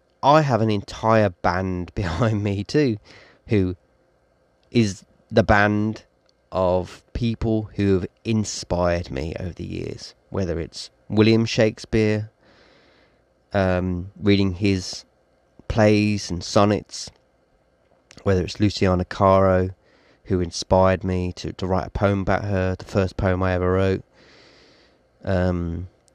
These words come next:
or the other people I've met, the relationships I've been in,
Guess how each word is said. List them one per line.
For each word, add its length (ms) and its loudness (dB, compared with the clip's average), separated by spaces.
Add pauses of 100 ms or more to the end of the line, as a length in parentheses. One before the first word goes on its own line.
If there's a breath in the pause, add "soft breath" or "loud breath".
(160)
or 200 6
the 120 6
other 100 6
people 320 -4
I've 180 -2
met, 300 0 (1200)
the 380 -4 (1500)
relationships 600 2
I've 180 2
been 140 6
in, 380 2